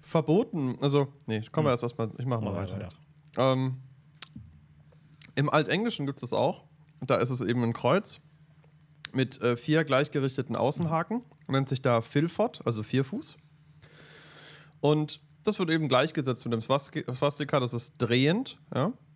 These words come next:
Speaker 1: Und mit dem Philfot stehend. Und das wurde dann eben, ähm, dass das dem N-S-Hakenkreuz, ähm,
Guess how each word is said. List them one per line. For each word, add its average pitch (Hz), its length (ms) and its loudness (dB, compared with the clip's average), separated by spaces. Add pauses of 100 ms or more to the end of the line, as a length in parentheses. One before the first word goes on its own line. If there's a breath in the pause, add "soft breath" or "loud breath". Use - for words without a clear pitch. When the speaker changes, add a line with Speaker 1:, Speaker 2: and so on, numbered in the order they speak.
(840)
Speaker 1:
Und 143 80 4
mit 143 140 2
dem 131 120 2
Philfot 165 400 2
stehend. 156 420 0 (920)
Und 139 160 2
das 160 160 2
wurde 151 160 2
dann 143 160 2
eben, 135 480 0 (180)
ähm, 120 460 2 (1120)
dass 131 180 2
das - 300 0
dem 151 160 2
N-S-Hakenkreuz, 160 1120 2 (480)
ähm, 113 420 2